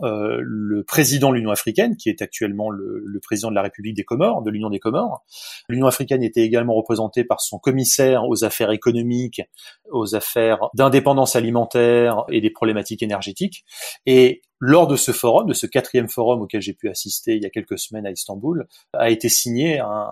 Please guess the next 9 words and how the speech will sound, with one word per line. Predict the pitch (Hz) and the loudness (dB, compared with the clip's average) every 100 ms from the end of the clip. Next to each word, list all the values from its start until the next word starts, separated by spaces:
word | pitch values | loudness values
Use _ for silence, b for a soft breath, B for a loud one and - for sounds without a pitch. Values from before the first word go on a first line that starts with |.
| 107 - - | -10 -12 -6
un | 113 | -2
M | 113 120 | 0 2
O | 117 | 2
U, | 135 196 208 | 4 4 2
un | 107 | 0
Memorandum | 110 113 110 110 110 | 0 2 2 2 -2
of | 107 | -2
Understanding, | 104 101 - 110 139 175 170 | -4 -6 -6 -4 -4 -4 2
entre | 143 147 - 156 147 | 2 2 4 6 4